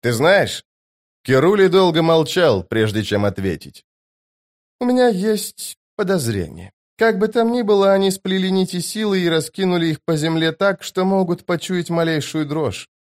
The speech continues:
Мы не сумеем пробраться незамеченными». «Так давайте повернем назад», взвилась Скалла. «Сейчас, пока еще не слишком поздно». «Но уже слишком поздно»,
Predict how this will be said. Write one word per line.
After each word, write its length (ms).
Мы 140
не 120
сумеем 440
пробраться 480
незамеченными». 880
«Так 200
давайте 420
повернем 460
назад», 400
взвилась 520
Скалла. 440
«Сейчас, 580
пока 260
еще 180
не 120
слишком 440
поздно». 400
«Но 140
уже 480
слишком 580
поздно», 480